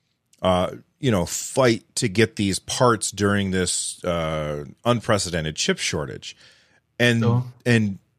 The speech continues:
Speaker 1: now, you know, Valve comes in, uh, like Thanos, uh, grabbing the, grabbing the glove and says, "Fine, I'll do it myself." And they put out a, a device that is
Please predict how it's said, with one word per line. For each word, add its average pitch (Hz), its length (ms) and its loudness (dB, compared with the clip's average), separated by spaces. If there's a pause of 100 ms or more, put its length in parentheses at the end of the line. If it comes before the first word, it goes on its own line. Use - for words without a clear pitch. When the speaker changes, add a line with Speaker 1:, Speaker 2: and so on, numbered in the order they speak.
(200)
Speaker 1:
now, 120 720 4 (500)
you 131 100 4
know, 107 340 4 (460)
Valve 120 440 6
comes 107 340 4
in, 85 340 -2 (460)
uh, 98 300 4
like 107 240 6
Thanos, 113 840 2 (260)
uh, 92 280 4
grabbing 107 480 4
the, 95 520 2
grabbing 120 360 6
the 110 100 0
glove 113 400 6
and 101 120 0
says, 98 200 -4
"Fine, 107 580 4 (340)
I'll 104 180 4
do 117 220 4
it 98 80 2
myself." 107 580 0
And 92 100 0
they 123 100 6
put 131 260 2
out 101 360 4
a, 104 80 4 (420)
a 98 140 0
device 98 600 2 (600)
that 110 320 6
is 101 480 4